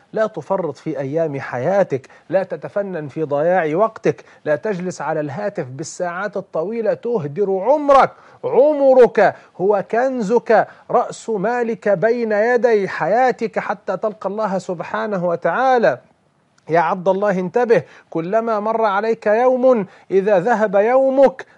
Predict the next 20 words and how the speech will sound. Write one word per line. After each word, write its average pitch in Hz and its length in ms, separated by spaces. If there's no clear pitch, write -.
ذهب 180 800
بعضك، 208 640
حتة 220 360
منك 208 400
راحت. 214 520
إذا 151 300
ذهب 147 280
يومك 165 580
ذهب 151 420
بعضك، 214 540
وإذا 147 340
ذهب 151 420
بعضك 175 440
يوشك 170 580
أن 170 180
تنتهي. 143 560
أهل 151 220
النار 151 520
لما 196 340
دخلوها 170 760